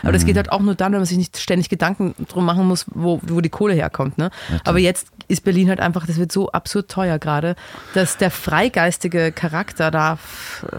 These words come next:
Speaker 1: es schwer haben wird.
Speaker 2: Es ändern sich natürlich auch Stadtteile, ne? Also Stadtteile wandeln sich,
Speaker 1: Ja, aber du
Speaker 2: wo
Speaker 1: bist bald durch. Also ich glaube,
Speaker 2: Ja,
Speaker 1: jetzt
Speaker 2: ja.
Speaker 1: ist Marzahn schon teuer.
Speaker 2: Ja, ist so, ne?
Speaker 1: Mhm, Wedding teuer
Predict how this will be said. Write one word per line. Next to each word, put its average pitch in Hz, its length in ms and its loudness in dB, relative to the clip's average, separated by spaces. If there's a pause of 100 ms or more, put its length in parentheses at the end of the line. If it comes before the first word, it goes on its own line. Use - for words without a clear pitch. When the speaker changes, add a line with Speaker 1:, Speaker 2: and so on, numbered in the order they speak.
(120)
Speaker 1:
es - 140 -4
schwer 214 260 0
haben 147 240 0
wird. 143 180 -4
Speaker 2:
Es - 120 -8
ändern 104 400 2
sich 95 120 2
natürlich 92 340 2
auch - 80 -6
Stadtteile, 73 760 0
ne? 104 260 0
Also 85 200 2
Stadtteile 85 680 2 (400)
wandeln 95 420 4
sich, 90 160 4
Speaker 1:
Ja, 196 80 2
aber 208 80 2
du 92 60 2
Speaker 2:
wo 85 40 0
Speaker 1:
bist - 160 -2
bald 202 200 0
durch. 175 280 0
Also 180 180 -2
ich 196 60 2
glaube, 190 180 2
Speaker 2:
Ja, 190 60 0
Speaker 1:
jetzt - 100 -2
Speaker 2:
ja. 175 160 2
Speaker 1:
ist 170 140 2
Marzahn 185 420 0
schon 156 160 -4
teuer. 151 340 -2 (380)
Speaker 2:
Ja, 80 260 0
ist 67 160 -6
so, 76 160 -2
ne? 82 280 0
Speaker 1:
Mhm, 175 280 2
Wedding 214 360 0
teuer 233 420 -2